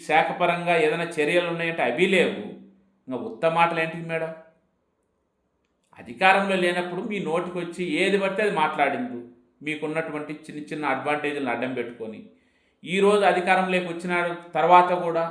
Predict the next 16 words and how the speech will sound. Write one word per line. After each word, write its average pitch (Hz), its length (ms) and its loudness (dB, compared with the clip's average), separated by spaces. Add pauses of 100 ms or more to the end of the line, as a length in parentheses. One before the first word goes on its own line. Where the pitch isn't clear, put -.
(280)
అలానే 170 280 4 (140)
మాట్లాడతాం, 156 520 -2 (300)
అలానే 156 240 0 (120)
కాలం 156 280 0
గడిపేస్తామంటే 147 840 -4 (840)
సమాజం 170 360 -2
హర్షించదు. 185 500 -8 (360)
ఎందుకంటే 175 340 -10
ఒక 170 80 -6 (120)
బాధ్యతమైనటువంటి 175 840 -4
మంత్రిగా 160 360 -4 (120)
ఉన్నారు. 101 280 -6 (600)
మీరు 147 160 4 (120)
మాట్లాడే 185 360 4 (100)
ప్రతి 143 200 -2 (100)
మాటకు 151 260 0